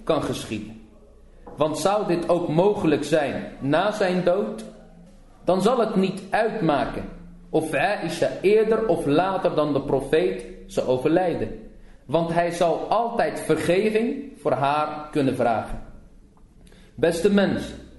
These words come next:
dat iemand naar het graf komt van de profeet, vrede zij met hem, of van een rechtschapen persoon, en hem om iets vraagt waar alleen Allah over gaat,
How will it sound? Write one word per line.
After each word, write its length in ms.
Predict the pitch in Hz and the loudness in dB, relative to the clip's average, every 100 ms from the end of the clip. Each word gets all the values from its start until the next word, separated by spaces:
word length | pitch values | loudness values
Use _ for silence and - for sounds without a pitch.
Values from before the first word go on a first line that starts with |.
| - - - - - | -20 -18 -18 -16 -4
dat 220 | 151 151 | -2 -2
iemand 380 | 233 240 214 170 | 0 2 2 2
naar 160 | 170 | 2
het 120 | 165 | 0
graf 460 | - - 208 220 - | -2 0 0 0 -2
komt 300 | 170 139 - | 0 0 0
van 180 | 165 170 | 0 0
de 80 | 165 | 0
profeet, 580 | 147 143 151 135 110 - | 0 0 2 0 -2 -4
vrede 300 | - 156 139 | -2 0 0
zij 240 | 135 147 | 0 0
met 180 | 131 113 | 0 -4
hem, 240 | 104 98 - - _ _ _ _ _ - - - - - - - | -6 -10 -14 -20 _ _ _ _ _ -20 -20 -20 -20 -20 -20 0
of 220 | 170 170 | 0 2
van 180 | 185 185 | 2 2
een 100 | 170 | 4
rechtschapen 720 | 208 220 - - 180 165 156 | 2 0 -4 0 0 0 -4
persoon, 520 | 147 139 160 139 98 98 - - - - - - - | -4 -2 0 0 -2 -6 -14 -20 -20 -20 -20 -20 -6
en 160 | 151 165 | 0 2
hem 320 | 196 233 220 | 2 0 0
om 120 | 190 | 0
iets 240 | 180 - | 0 -4
vraagt 640 | - - 160 120 - - - - - - - | -6 0 0 0 -4 -8 -12 -18 -20 -20 -8
waar 200 | - 156 | -2 0
alleen 520 | 165 180 202 220 202 - | 2 2 2 2 2 2
Allah 400 | 208 156 110 - - - - - - | 0 0 -2 -2 -10 -16 -20 -8 0
over 320 | 170 170 151 | 2 2 0
gaat, 480 | 151 123 - - | 0 -2 -4 -12